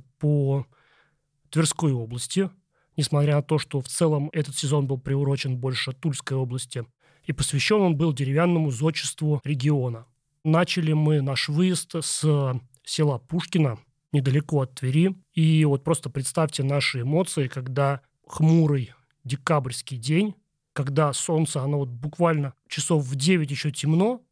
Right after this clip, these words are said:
а уже часа там в три уже снова темнеет. И вот мы приезжаем в это Пушкино и попадаем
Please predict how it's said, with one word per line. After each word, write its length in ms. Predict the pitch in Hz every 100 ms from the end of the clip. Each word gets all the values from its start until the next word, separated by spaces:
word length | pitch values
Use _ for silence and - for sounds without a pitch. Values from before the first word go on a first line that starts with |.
| _ _ _ _ _
а 220 | 143 131
уже 240 | 131 131 165
часа 300 | - 170 156
там 180 | 131 120
в 120 | -
три 220 | 151 185
уже 460 | 160 123 143 151 135
снова 380 | - 165 160 127
темнеет. 540 | - 143 135 127 123 -
И 80 | 135
вот 240 | 180 -
мы 260 | 165 180 165
приезжаем 540 | 143 131 139 160 139
в 40 |
это 140 | 135 120
Пушкино 680 | - 220 - 214 202 180 185 _
и 200 | 180 175
попадаем 760 | 170 160 139 127 143 160 165